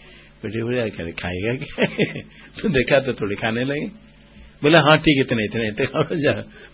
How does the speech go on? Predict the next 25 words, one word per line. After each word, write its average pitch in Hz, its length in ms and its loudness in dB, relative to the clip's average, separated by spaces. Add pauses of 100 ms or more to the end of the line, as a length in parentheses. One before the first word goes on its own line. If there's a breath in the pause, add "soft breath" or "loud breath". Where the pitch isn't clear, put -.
फिर 185 120 2
देखा, 123 340 2
"इतने 127 320 0
खाओ 135 180 2
तो 151 120 -2
मैं 147 120 0
तो 156 100 -2
भूखा 139 260 0
हो 160 140 2
जाऊंगा।" 160 320 -2 (760 soft breath)
किंतु 143 220 6 (720)
वो 101 60 -4
खाने 104 340 0
लगे। 143 260 0 (520 soft breath)
फिर 139 80 6
इसका 139 220 2
मन 117 180 2
में 127 180 2
आता 123 280 2
है, 117 280 -2 (400 loud breath)
"इसको 151 260 -2
भी 165 120 2
भूख 107 280 -6
लगता 95 320 -6
है, 107 160 -8